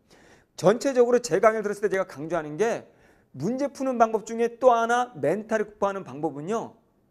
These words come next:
문제 푸는 순서를 바꾸는 거야. 자, 우리 잘 보세요. 일 번부터 안 푼다고 우리 수능을 빵점 매기거나 감옥 보내는 친구, 어, 감옥 보내는 그런 법 없어요. 그러니까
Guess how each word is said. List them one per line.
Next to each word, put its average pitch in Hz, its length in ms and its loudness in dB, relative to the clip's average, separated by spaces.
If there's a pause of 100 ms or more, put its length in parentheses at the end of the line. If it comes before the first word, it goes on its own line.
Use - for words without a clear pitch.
문제 277 280 -2
푸는 277 260 -4
순서를 302 440 -2
바꾸는 175 340 -2
거야. 117 200 -10 (400)
자, 240 120 2
우리 233 140 0
잘 170 160 -4
보세요. 196 300 -4 (440)
일 240 200 2
번부터 277 360 2
안 170 180 -2
푼다고 226 800 4 (240)
우리 175 180 -2
수능을 226 420 -4
빵점 233 420 2
매기거나 190 680 -2
감옥 190 320 -2
보내는 180 280 0
친구, 170 320 -12
어, 139 160 -6
감옥 190 260 0
보내는 185 280 -2
그런 160 180 -6
법 147 160 -6
없어요. 113 600 -12 (300)
그러니까 226 420 0